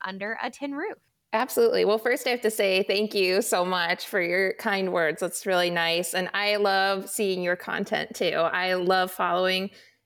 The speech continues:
Speaker 2: any historical costumers or people that wear historical fashion in their everyday lives. I just think that that's so fun and amazing and brave and just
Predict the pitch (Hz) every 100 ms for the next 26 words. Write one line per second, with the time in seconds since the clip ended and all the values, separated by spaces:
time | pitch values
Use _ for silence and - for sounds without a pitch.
0 | - 254 269 269 269 - 220 208 214 -
1 | 196 220 - 190 190 190 190 196 - 185
2 | 185 185 180 180 - 220 214 202 - 185
3 | 190 247 - 175 180 190 - - 208 196
4 | 180 185 180 175 175 175 175 170 160 160
5 | 170 175 - 180 185 180 175 175 175 -
6 | 156 - - - _ _ _ _ _ -
7 | - 208 196 196 180 180 175 175 175 170
8 | 170 175 175 170 165 165 165 165 180 -
9 | 170 - 208 190 185 190 185 180 165 170
10 | 185 - 185 180 -